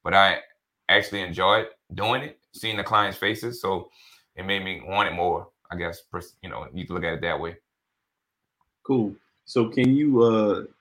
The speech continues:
Speaker 2: explain the steps, how you, how do you become a real estate agent? 'Cause some people might not know, understand how you get into the real estate game.
Speaker 1: Yeah, so I actually started out in Texas, man. Um, it's a similar process all over the United States, though. You go, you can go online,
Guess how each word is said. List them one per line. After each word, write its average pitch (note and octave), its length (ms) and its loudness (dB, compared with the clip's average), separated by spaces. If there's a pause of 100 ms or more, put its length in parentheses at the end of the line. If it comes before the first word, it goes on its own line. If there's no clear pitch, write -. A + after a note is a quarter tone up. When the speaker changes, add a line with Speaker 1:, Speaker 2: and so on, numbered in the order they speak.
(140)
Speaker 2:
explain A2+ 360 0
the G#2 40 0
steps, G#2 240 -4
how G#2 80 -2
you, G2+ 220 -2 (260)
how G#2+ 120 0
do G#2 100 0
you G2+ 80 -2
become G2 260 -4
a G2 60 0
real G2 100 0
estate G2 200 -2
agent? G2 220 -2
'Cause - 120 -14
some G#2 100 -4
people G2 220 -4
might G2 160 -2
not F#2+ 140 -2
know, F#2 120 0
understand F#2+ 500 -6 (300)
how G#2+ 80 6
you G#2 140 4
get G2+ 100 4
into F#2+ 160 0
the F2 60 -4
real F#2+ 120 0
estate - 260 -8
game. G#2 260 -10 (720)
Speaker 1:
Yeah, C#3 220 2
so G#2+ 180 4
I B2+ 100 12
actually C3+ 220 2
started A2+ 260 6
out G2+ 140 6
in - 60 -8
Texas, G2 320 -2
man. F#2 240 -6
Um, F2+ 420 2
it's - 320 -4 (280)
a - 80 0
similar C3+ 340 0
process A#2 520 6
all G#2 220 4
over G#2+ 160 2
the G#2+ 100 -2
United G#2+ 260 -4
States, G#2+ 320 -4
though. G#2+ 180 0
You G#2 160 -4
go, F#2+ 180 2
you G#2+ 200 -2
can G#2 180 -8
go G#2 160 4
online, G#2+ 560 2